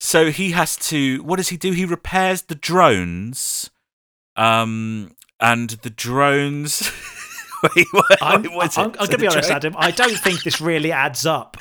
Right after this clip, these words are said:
Speaker 1: <laughs> Hang on, hang on, hang
Speaker 2: He
Speaker 1: on.
Speaker 2: repairs the drones that go around guarding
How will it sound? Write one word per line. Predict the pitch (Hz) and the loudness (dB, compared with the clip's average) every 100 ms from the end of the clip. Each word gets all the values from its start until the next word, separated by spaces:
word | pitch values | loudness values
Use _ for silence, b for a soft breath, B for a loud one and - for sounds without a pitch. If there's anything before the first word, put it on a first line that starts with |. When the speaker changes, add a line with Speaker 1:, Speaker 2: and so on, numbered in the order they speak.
| B | B
Speaker 1:
<laughs> | B - | B 2
Hang | 165 208 - | 4 4 6
on, | 208 214 - 180 - | 6 6 2 -8 0
hang | 220 220 | 0 4
on, | 220 131 - B 156 - | 4 4 -4 B -10 2
hang | 175 | 6
Speaker 2:
He | 170 | 6
Speaker 1:
on. | 95 | 4
Speaker 2:
repairs | 190 - 226 240 233 | 0 0 0 0 0
the | 214 | -2
drones | - 175 147 147 - | 0 0 0 -2 -4
that | 151 | -2
go | 156 147 | 0 0
around | 139 139 143 131 127 | 0 -2 -2 -6 -4
guarding | 156 160 160 160 143 143 | -2 0 -2 -2 -4 -6